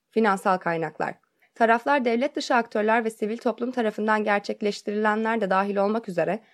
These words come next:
bu sözleşmenin kapsadığı her türlü şiddet eylemini önlemeye ve bunlarla mücadeleye yönelik bütüncül politikaların, tedbirlerin ve programların yeterli bir biçimde uygulanması için uygun finansal kaynakları ve insan kaynaklarını tahsis edeceklerdir. Madde dokuz.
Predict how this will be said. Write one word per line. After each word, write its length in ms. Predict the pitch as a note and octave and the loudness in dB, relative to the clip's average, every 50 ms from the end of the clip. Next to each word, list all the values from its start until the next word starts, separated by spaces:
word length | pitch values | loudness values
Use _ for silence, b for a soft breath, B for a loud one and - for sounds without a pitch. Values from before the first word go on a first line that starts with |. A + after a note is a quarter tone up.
| b b b - | b b b -8
bu 80 | B3+ | -2
sözleşmenin 600 | B3 - A#3 A#3 G#3 G#3+ G#3 - A3 A3 A#3 A#3 | 0 2 2 2 2 0 -2 0 -2 -2 -2 0
kapsadığı 480 | A3+ A3+ G3+ - - G3 F#3 F#3 F#3 G#3 | 0 -2 -2 -2 -2 -2 0 0 0 0
her 220 | G#3+ A#3 B3 B3 | 0 0 -2 -2
türlü 200 | - B3+ A3 G#3+ | -2 -4 -4 -4
şiddet 360 | A3 - A3+ G3 A3+ A#3+ A#3 | -4 -4 -4 -2 -2 -2 0
eylemini 380 | A3+ G3+ G3 F#3 F3 F3 F#3 G3 | 0 0 2 0 0 0 -2 -2
önlemeye 600 | - - F3+ F#3 F3 E3+ E3+ E3+ E3+ F3 G#3 B3 b b b b b - | -2 0 0 2 2 0 0 0 -2 -2 -2 -4 b b b b b -2
ve 120 | G3+ F#3+ | 0 0
bunlarla 340 | G3+ G#3+ A3 A3 A3+ A#3 A3+ | 0 0 2 2 2 2 0
mücadeleye 580 | A3+ G#3+ G3 G#3+ G3 F#3+ G3+ G#3 A3 A#3+ B3 | 0 0 2 2 2 2 0 0 0 0 0
yönelik 380 | A3+ F#3+ F3+ E3 E3+ G#3+ - - | 0 0 0 -2 -4 -4 -6 -6
bütüncül 380 | G#3 G3 - G#3+ G3+ G#3+ A#3+ A#3+ | -6 -4 -2 -2 0 0 -2 -2
politikaların, 720 | - B3+ A#3 A3 - - - G3+ F3 E3 D3+ D3 F3 F3+ b b b b _ | -2 -2 -2 -2 -6 -2 -2 0 0 0 -2 -2 -6 -10 b b b b _
tedbirlerin 640 | - G#3 F#3+ F3 F3+ G#3+ G3 G3+ F#3+ E3 F3 G#3 G#3+ b b b - | 0 0 0 2 2 2 2 2 0 0 -2 -4 -6 b b b -4
ve 80 | A3 A3 | -4 2
programların 580 | - A#3 G#3+ G#3 F#3+ G#3 G3 G3 G3+ G3+ A3+ | 4 4 4 4 4 2 2 2 0 0 0
yeterli 460 | B3+ A#3 G3 G3 - G#3+ G3+ A3+ C4 | 2 0 0 0 0 2 2 2 2
bir 140 | C4+ B3+ A3 | 0 -2 -2
biçimde 300 | G3+ - - G#3+ G#3 G#3 | -4 -4 -4 -2 0 0
uygulanması 560 | G3+ G3 F#3 G#3 G#3+ G3+ G3+ G3+ G#3 - - | 0 0 2 2 0 2 0 0 -4 -4 -6
için 220 | A#3+ - - A#3 A#3 | -6 -4 -4 -6 -4
uygun 300 | - F#3+ F#3+ F#3 A#3+ A#3+ | -2 -2 -2 -2 -4 -4
finansal 460 | - A3 G#3 F#3+ G3 G3+ - A#3 A#3 | -2 0 0 0 0 0 0 -2 -2
kaynakları 520 | A#3 - G#3+ G3 F#3+ F3 F3+ - G3+ G#3+ | 0 0 0 0 0 -2 -2 -2 0 0
ve 60 | A3+ A3 | 0 0
insan 320 | G3 F#3+ - - A3+ A3+ | -2 -2 0 0 0 0
kaynaklarını 560 | A3+ G#3+ F#3+ F3+ F3 E3+ F3 - F#3 F#3+ A3+ | 0 0 0 0 0 -2 0 0 0 0 0
tahsis 360 | A#3 - G3+ F#3 - - - | 0 0 -2 -2 -2 -4 -4
edeceklerdir. 800 | F#3 F3 F3 E3 D#3+ D#3+ D#3+ D#3+ - D#3+ D#3+ D#3+ D#3 D#3 D3+ - - _ _ _ _ _ _ _ _ _ _ _ - | -2 0 0 -2 -2 -2 -4 -4 -4 -4 -4 -2 -4 -6 -10 -10 -16 _ _ _ _ _ _ _ _ _ _ _ 0
Madde 300 | - F#3 F#3+ G#3 A3+ F#3 | 2 2 4 4 2 2
dokuz. 380 | F3+ F3 - D#3 D3+ - _ | 0 -2 -4 -8 -10 -10 _